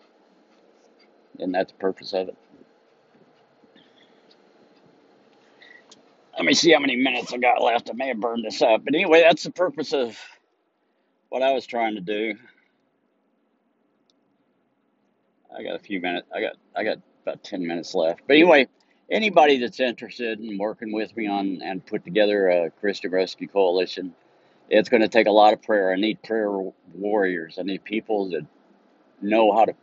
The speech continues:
pray and, and get answers from God. I need people praying for protection for me and all the listeners and all the saints and, uh, the Christians overseas that, that he,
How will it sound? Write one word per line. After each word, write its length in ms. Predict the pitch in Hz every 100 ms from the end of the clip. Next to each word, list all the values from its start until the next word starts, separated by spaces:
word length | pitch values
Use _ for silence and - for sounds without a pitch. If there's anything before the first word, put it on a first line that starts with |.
| -
pray 520 | 110 101 87 85 80 _ _ _ _ _ _ _ _ _ _ -
and, 420 | 101 92 90 80 -
and 160 | 92
get 140 | 87 95
answers 420 | 95 95 - 98
from 220 | - 98
God. 400 | 95 90 87 87 - _ _ _ _ _ _
I 40 | 101
need 220 | 98 -
people 300 | 104 101 98
praying 420 | - 101 98 95
for 160 | - 95
protection 720 | - 92 - 101 98 104 98
for 140 | -
me 480 | 87 92 92 95 101 _ _ -
and 460 | 87 87 85 - -
all 200 | - 98
the 80 | 95
listeners 840 | 95 101 - - 95 95 101 90
and 100 | -
all 180 | - 90
the 80 | 78
saints 680 | - 101 92 87 - - - _ _ _ _ _ _ _ _ _ _ _ _ _ _
and, 260 | 87 90 90
uh, 260 | 92 90 87 -
the 80 | 87
Christians 480 | - 98 - 90 92
overseas 800 | 95 92 - 98 87 85 80
that, 160 | 87 80 - -
that 140 | 92
he, 320 | 90 92 92